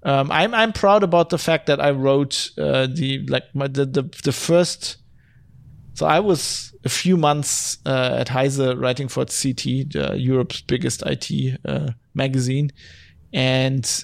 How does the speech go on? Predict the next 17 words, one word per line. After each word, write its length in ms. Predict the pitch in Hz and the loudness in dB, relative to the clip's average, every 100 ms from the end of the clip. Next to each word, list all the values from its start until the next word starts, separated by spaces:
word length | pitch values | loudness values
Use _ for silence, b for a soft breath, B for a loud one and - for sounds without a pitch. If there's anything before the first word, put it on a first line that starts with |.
| - | -6
uh, 280 | - 139 71 | -4 -2 0
I, 260 | 76 135 156 - _ _ | 0 -2 -6 -16 _ _
the 100 | 135 | -4
first 480 | 127 151 156 - - - | -2 2 2 2 -4 -8
real 460 | 127 139 165 160 139 | -4 2 4 4 2
big 340 | 143 147 - | 0 -2 -2
story, 440 | - 143 143 143 | 0 2 2 0
the 200 | 143 135 | -2 -2
first 260 | 131 180 - | 0 0 0
real 240 | 147 180 | 0 2
story 400 | 175 - 165 139 | 2 2 2 2
I 60 | 123 | 0
did 340 | 127 131 139 | 2 0 0
was 220 | 143 139 - | 0 0 0
a 180 | 139 139 | 0 0
cover 500 | - - 180 170 135 | -2 -2 0 2 0
story 580 | - - 127 127 135 | -2 2 2 4 0